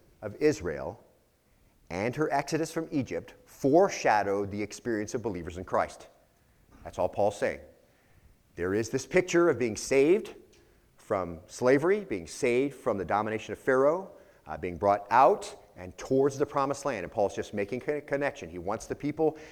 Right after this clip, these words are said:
in the modern church to see why they're connected and why it's important that he's gonna bring up the Israelites now.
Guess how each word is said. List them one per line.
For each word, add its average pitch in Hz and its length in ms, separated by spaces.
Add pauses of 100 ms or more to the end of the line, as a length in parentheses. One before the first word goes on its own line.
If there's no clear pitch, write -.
(100)
in 120 100
the 120 80
modern 127 240
church 135 260
to 147 100
see 117 520 (1700)
why 110 340
they're 131 140
connected 139 720
and 92 140
why 90 200
it's 110 120
important 127 360
that 101 100
he's 95 80
gonna 98 160
bring 92 220
up - 400
the 95 120
Israelites 85 480
now. 98 220